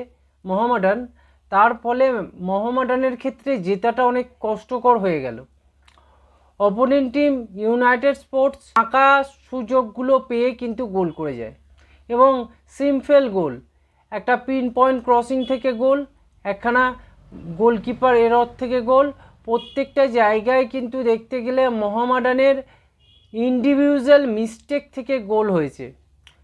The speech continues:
সে ডিফেন্স হোক, সে গোলকিপার হোক। তো সেই দিক থেকে দাঁড়িয়ে দেখতে গেলে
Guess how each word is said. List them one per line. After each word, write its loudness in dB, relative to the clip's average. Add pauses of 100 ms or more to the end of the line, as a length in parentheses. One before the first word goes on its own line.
সে -2 (120)
ডিফেন্স 0
হোক, 2
সে -6 (140)
গোলকিপার 0
হোক। -10 (960)
তো -2
সেই 0
দিক 0
থেকে -2
দাঁড়িয়ে 2
দেখতে -2
গেলে 2